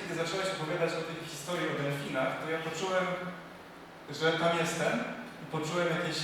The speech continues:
emocje związane z tym, co opowiadasz. Poczułem, że to jest coś, co ty przeżyłeś i ja właśnie po to tu przychodzę, żeby usłyszeć o ludzkich historiach,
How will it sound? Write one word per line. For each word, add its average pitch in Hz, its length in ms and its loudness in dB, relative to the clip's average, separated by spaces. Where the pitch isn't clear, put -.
emocje 185 320 4
związane 123 520 0
z - 140 -2
tym, 127 120 -2
co - 180 -4
opowiadasz. 143 540 4
Poczułem, 143 480 2
że 131 160 -6
to 147 100 0
jest 143 220 2
coś, 143 260 4
co 143 80 -2
ty 170 60 2
przeżyłeś 139 580 0
i 151 60 -4
ja 160 120 8
właśnie 175 320 6
po 196 60 8
to 175 120 6
tu 151 180 2
przychodzę, 135 440 0
żeby 143 160 2
usłyszeć 151 480 2
o 147 340 6
ludzkich 170 440 -2
historiach, 190 440 0